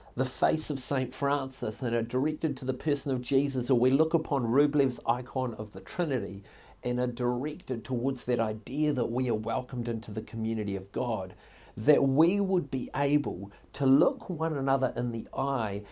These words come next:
and not see our imperfection or not see the things that divide us, but that we would see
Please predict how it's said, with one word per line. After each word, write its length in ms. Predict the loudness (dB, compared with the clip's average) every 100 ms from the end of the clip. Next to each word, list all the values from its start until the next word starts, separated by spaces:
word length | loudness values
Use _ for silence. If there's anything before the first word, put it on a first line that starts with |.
| -18 -4
and 220 | 0 2
not 260 | 2 2 0
see 440 | -2 2 4 4
our 240 | 4 4 2
imperfection 1080 | 0 2 -2 -4 -2 -6 -4 -4 0 0 0
or 140 | 0
not 260 | 0 -2 -4
see 220 | -2 0
the 140 | 0
things 340 | -2 -4 -4 -4
that 200 | -6 -6
divide 460 | -4 0 0 0
us, 180 | -2 -6
but 180 | -6 -2
that 160 | -2 0
we 200 | 0 0
would 180 | -2 -4
see 500 | -4 0 0 0